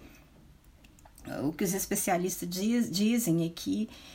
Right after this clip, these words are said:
é, é bem provável que essa segunda onda da pandemia seja,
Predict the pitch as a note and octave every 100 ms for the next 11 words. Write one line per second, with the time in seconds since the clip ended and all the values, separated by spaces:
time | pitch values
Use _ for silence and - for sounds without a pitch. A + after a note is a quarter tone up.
0 | - - D3 C#3+ F3+ F3+ A3 A3 G3+ F#3+
1 | G#3+ A3 G#3+ F3+ F#3+ G3 G3 G3+ G3 F#3
2 | - G3 G#3 A3+ F3+ E3 E3+ F3 F3 F3+
3 | F3 F#3+ G3+ E3+ E3+ - - - - -
4 | - - F#3+ D#3+